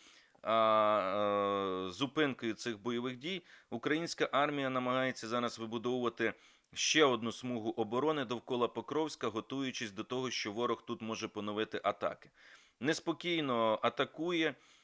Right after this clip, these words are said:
За минулу, позаминулу добу мав незначні успіхи. Ворог на Курахівському напрямку, на південь так само від Покровська. Бої дуже важкі, непрості, але наші війська роблять все для того, щоб стабілізувати ситуацію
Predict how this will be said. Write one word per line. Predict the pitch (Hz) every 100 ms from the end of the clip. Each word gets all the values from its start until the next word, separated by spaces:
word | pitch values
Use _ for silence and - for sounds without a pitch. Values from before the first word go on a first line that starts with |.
| _ 98
За | 131 151
минулу, | 156 170 165 143 123
позаминулу | 135 127 131 135 131 123
добу | 120 117 120
мав | 117 120
незначні | 113 104 117 107 - 117
успіхи. | - 160 - 151 -
Ворог | 127 135 127 -
на | 113
Курахівському | 117 127 151 - 120 - 120 120
напрямку, | 123 113 117 107 107
на | 104
південь | - 123 101 104
так | 98 98
само | - 104 98
від | 101
Покровська. | - 110 143 156 143 - 131 - - - - _ _ _
Бої | 104 101 156 156 139
дуже | 107 147 123
важкі, | 123 123 - - 139
непрості, | 151 135 117 117 - 147 160 -
але | 117 113 123 131 123 - _ -
наші | 113 151 - 143
війська | 131 - 131 127
роблять | 120 117 107
все | - 127
для | 120
того, | 113 113 110
щоб | - 107 107
стабілізувати | - 120 117 113 98 107 110 - 101 - - _
ситуацію | - 120 - 117 104 - 98 92